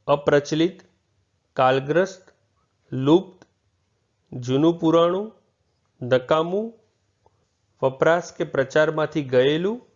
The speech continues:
થાય છે. આ શબ્દને આપણે વાક્યમાં પ્રયોગ કરીને સમજીએ.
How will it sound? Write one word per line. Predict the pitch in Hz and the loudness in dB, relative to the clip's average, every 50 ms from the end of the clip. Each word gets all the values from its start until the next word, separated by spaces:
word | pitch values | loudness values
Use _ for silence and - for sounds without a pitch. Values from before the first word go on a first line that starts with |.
| _ _ _ _ _ _ _ _ _ _ | _ _ _ _ _ _ _ _ _ _
થાય | - - 131 131 135 135 | -4 0 0 0 0 0
છે. | 123 - - 147 127 110 101 _ _ _ _ _ _ _ _ _ _ _ _ _ _ _ _ _ _ _ _ _ _ - | -4 -8 -8 -8 -8 -8 -10 _ _ _ _ _ _ _ _ _ _ _ _ _ _ _ _ _ _ _ _ _ _ -4
આ | 170 - | -2 -2
શબ્દને | 214 - - 165 147 147 143 147 143 147 170 202 262 - _ _ _ _ _ _ _ _ - | -2 -2 -2 -4 -4 -2 0 0 0 0 0 -4 -6 -10 _ _ _ _ _ _ _ _ -4
આપણે | 135 135 - - 131 131 127 | -4 -4 -2 -2 -2 -2 0
વાક્યમાં | 120 120 120 117 - - 202 208 220 214 190 - | 0 0 0 -2 -2 0 0 2 2 0 0 0
પ્રયોગ | 151 139 131 127 131 131 - | 0 0 0 0 -2 -4 -2
કરીને | - 123 120 123 127 147 185 220 | 0 0 0 0 -2 -4 -4 -6
સમજીએ. | 214 - - 202 196 180 156 131 120 117 110 104 104 | -4 -4 -4 0 0 0 0 0 -4 -8 -10 -10 -12